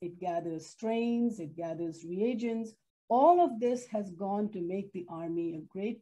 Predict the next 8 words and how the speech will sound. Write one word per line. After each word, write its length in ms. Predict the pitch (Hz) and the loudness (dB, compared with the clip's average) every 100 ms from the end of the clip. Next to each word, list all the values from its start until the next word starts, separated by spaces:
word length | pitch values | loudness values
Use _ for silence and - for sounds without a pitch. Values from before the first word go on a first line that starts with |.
| _ | _
place 380 | 202 196 208 - | -4 -4 -6 -10
to 100 | 196 | -10
do 260 | 156 214 247 | -8 -4 -2
infectious 540 | 226 208 180 - 175 | -2 -4 -8 -10 -14
disease 420 | - 170 151 156 - | -10 -8 -8 -10 -10
research, 400 | 185 185 160 147 _ _ _ - | -12 -12 -14 -16 _ _ _ -4
including 800 | 226 - 262 349 285 202 196 180 | -4 0 0 2 2 0 -4 -6
the 380 | 190 185 185 | -6 -6 -8